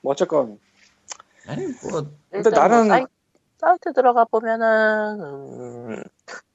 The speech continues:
Speaker 3: 일단 슈퍼셀 외에 회사가 적혀 있진 않네요.
Speaker 1: 나는 또 궁금한 게, 지금 한국의 클래시 오브 클랜의 슈퍼셀이 돈을 바르고 있는 건 맞는데, 저 바른 돈만큼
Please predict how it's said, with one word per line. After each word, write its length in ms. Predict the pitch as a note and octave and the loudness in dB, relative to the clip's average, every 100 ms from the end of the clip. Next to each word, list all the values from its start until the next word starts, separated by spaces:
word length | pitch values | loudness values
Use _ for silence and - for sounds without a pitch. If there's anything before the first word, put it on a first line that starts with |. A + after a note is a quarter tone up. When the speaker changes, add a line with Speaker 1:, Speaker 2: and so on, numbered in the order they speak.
| _ _ _ | _ _ _
Speaker 3:
일단 280 | A#2+ F3+ D#3 | -6 0 0
슈퍼셀 600 | - - A3+ - G3+ G3 | 0 0 0 2 0 2
외에 360 | C3 A#2+ C#3+ B2 | 4 6 6 4
회사가 460 | D3 D#3 D#3+ C#3+ | 2 0 0 0
적혀 260 | B2+ - F#2+ | -2 -4 -6
있진 220 | - A2+ | -6 -6
않네요. 300 | G2+ A1 - - - _ _ - - - - | -8 -8 -14 -16 -20 _ _ -20 -20 -16 -4
Speaker 1:
나는 220 | B2+ G3 | -2 0
또 80 | G3+ | -2
궁금한 480 | - D#3 D#3 D3+ C3+ | -4 -4 0 0 0
게, 340 | F3 C#3+ G#2 - _ _ _ _ _ _ _ _ | -4 -6 -8 -18 _ _ _ _ _ _ _ _
지금 240 | - D3 | -14 -8
한국의 720 | D#3+ G#3+ A3+ A3 G3 G3 D3 - _ - | -2 -2 -2 0 2 2 0 -4 _ -12
클래시 320 | - A#3+ A#3+ | -2 -2 0
오브 100 | A3 | -6
클랜의 920 | - A3+ G3+ F#3 F3 E3 D#3+ D#3+ D#3 | -8 -2 0 2 0 0 -4 -6 -8
슈퍼셀이 500 | C#3 - G#3 G#3 F3 | -10 -12 -10 -8 -8
돈을 260 | D#3+ D3 D#3+ | -8 -8 -8
바르고 340 | A#2+ C#3 D3+ | -6 -8 -6
있는 140 | D3 C#3 | -8 -8
건 80 | C#3 | -10
맞는데, 500 | A2 A2 A2+ C#3+ A2+ _ _ _ _ _ _ _ _ _ - - - _ _ _ | -12 -14 -16 -14 -16 _ _ _ _ _ _ _ _ _ -20 -20 -20 _ _ _
저 100 | F#3 | -16
바른 380 | - C#3+ A3 A3 | -6 0 0 -2
돈만큼 720 | C#3+ D3+ B3 C#4 B3 D#3 B2+ | -4 0 0 0 -14 -16 -16